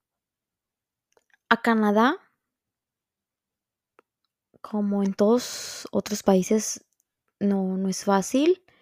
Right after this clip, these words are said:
Si quieres llegar y, y hacer las cosas bien por una vía que debe de ser,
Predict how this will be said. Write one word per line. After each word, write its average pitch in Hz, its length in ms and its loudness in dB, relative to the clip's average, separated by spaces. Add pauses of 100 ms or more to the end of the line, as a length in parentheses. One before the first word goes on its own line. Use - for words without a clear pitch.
(360)
Si 233 200 0
quieres 226 400 2
llegar 202 360 4
y, 208 640 -2 (460)
y 208 100 2
hacer 202 240 2
las 214 140 0
cosas 214 340 -4
bien 202 240 0
por 202 320 -4 (1040)
una 208 240 2
vía 196 720 0 (2000)
que 202 120 2
debe 196 220 8
de 226 120 10
ser, 208 480 0